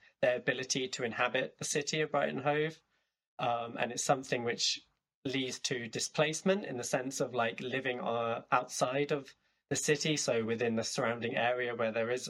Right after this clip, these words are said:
more, uh, more affordable housing, or, and being able to then just, uh, visit it. But there's a kind of a desire to live within the city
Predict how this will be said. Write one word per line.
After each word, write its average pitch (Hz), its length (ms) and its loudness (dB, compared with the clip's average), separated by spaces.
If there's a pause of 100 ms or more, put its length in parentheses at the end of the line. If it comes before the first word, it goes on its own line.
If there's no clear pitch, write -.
(160)
more, 113 420 0 (380)
uh, 110 300 -2 (560)
more 127 480 -2
affordable 110 560 -4
housing, 117 520 -2 (200)
or, 110 300 -8 (500)
and 113 420 0 (360)
being 117 280 4
able 113 200 2
to - 120 0
then 110 220 2
just, 113 180 -2 (120)
uh, 110 220 0
visit 117 440 -2
it. 110 260 -2
But - 140 2
there's 120 220 -2
a 131 80 -2
kind 127 260 -2
of 113 140 -2
a - 100 0
desire 120 480 0
to - 160 -4
live 127 240 -2
within 131 260 0
the 135 80 2
city 190 460 2